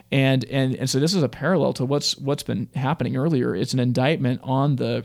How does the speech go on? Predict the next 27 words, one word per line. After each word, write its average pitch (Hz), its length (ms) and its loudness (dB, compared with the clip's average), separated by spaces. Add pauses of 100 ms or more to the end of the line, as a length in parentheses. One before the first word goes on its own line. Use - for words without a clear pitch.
religious 139 460 -2
leaders 139 280 0
at 113 60 -2
the 117 60 -8
time. 135 460 0 (580)
And 156 160 2
God 147 180 2
is 127 80 -4
so 147 260 -2
gracious 131 440 -2
that - 200 -4
the 131 100 -4
tenant 160 500 0
is - 120 -4
so, 165 320 2
or 139 160 -2
the, 131 240 -4 (640)
the, 131 320 0
um, 120 340 -6 (100)
the 123 60 -6
father 147 440 -2
is 139 80 -8
so 170 240 0
gracious, 135 360 -4
sending 131 440 -2 (640)
multiple 147 460 0
people. 170 500 -2